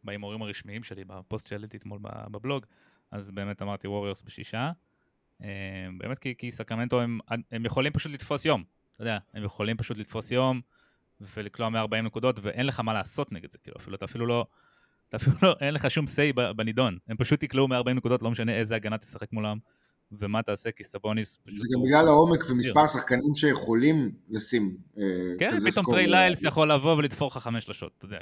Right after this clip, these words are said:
Speaker 1: כאילו, זה, זה
Speaker 2: קיגן מרי יכול לתפור לך חמש שלשות. אה, טרנס דייוויס יכול להתפוצץ לך, פתאום ויקלוע עשרים וחמש נקודות מהספסל. קווין הרטר בחמישייה יכול לשים לך בערב אחד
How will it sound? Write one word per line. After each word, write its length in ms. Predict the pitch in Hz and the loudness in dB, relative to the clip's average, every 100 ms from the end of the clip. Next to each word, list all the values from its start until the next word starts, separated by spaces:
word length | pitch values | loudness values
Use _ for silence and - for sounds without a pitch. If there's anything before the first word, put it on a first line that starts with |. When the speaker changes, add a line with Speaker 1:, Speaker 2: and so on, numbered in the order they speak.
| - | -14
Speaker 1:
כאילו, 240 | 110 104 | -14 -12
זה, 280 | 101 101 95 | -10 -10 -10
זה 140 | 101 101 101 98 98 98 - _ _ - | -10 -10 -8 -10 -12 -14 -16 _ _ 0
Speaker 2:
קיגן 260 | 165 160 160 | 6 8 10
מרי 240 | 165 160 | 10 10
יכול 180 | 143 127 | 8 4
לתפור 220 | 117 120 | 2 -2
לך 180 | 110 107 | -4 -4
חמש 240 | 117 113 | -2 -2
שלשות. 460 | 117 107 117 101 - _ _ _ _ _ | -2 -2 -2 -4 -8 _ _ _ _ _
אה, 40 | 120 120 117 117 117 113 110 110 110 - | 2 4 4 4 2 0 -2 -6 -10 2
טרנס 300 | 165 175 131 | 6 6 8
דייוויס 340 | 160 160 156 | 8 8 8
יכול 180 | 147 151 | 6 6
להתפוצץ 520 | 139 139 135 143 - | 4 4 0 2 2
לך, 180 | 127 - 120 120 - _ - | 2 2 2 0 -12 _ -8
פתאום 260 | 113 135 | -2 2
ויקלוע 300 | 127 131 139 | 2 2 4
עשרים 200 | 131 143 | 4 2
וחמש 280 | 135 131 123 | 2 0 0
נקודות 320 | 123 123 117 | -2 -2 0
מהספסל. 460 | 123 - 110 120 113 - - _ - | 0 0 0 0 0 -2 -14 _ 6
קווין 280 | 170 165 170 | 8 8 8
הרטר 320 | 180 175 147 | 8 6 4
בחמישייה 680 | 139 170 170 156 - 151 131 - - _ - | 6 6 6 6 8 8 8 4 -14 _ 0
יכול 220 | 127 147 | 6 6
לשים 220 | 131 151 | 8 6
לך 120 | 135 131 | 4 2
בערב 380 | 135 135 135 131 | 4 4 4 2
אחד 220 | 131 | 4